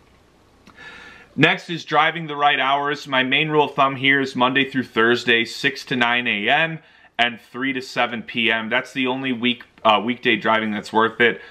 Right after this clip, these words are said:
Friday and Saturday, I like to start at three P M and go till about three A M, so I utilize all the bar rush. Those are also just busier days in general.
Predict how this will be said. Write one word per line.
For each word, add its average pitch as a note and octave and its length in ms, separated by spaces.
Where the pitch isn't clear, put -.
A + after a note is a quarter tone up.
Friday D#3+ 380
and D#3 100
Saturday, D3 540
I C3 120
like C3+ 260
to C3+ 80
start B2+ 380
at A2+ 140
three B2+ 240
P A#2+ 280
M A#2 200
and G#2+ 140
go G#2+ 160
till A2 240
about G2+ 300
three A#2 380
A D3 60
M, D3+ 120
so - 180
I G#2 60
utilize G#2+ 560
all G#2 200
the G2+ 60
bar G#2+ 340
rush. A2+ 340
Those G#2 200
are G#2+ 100
also A2 240
just G2 240
busier G#2 360
days G2 340
in F#2+ 100
general. A#2 500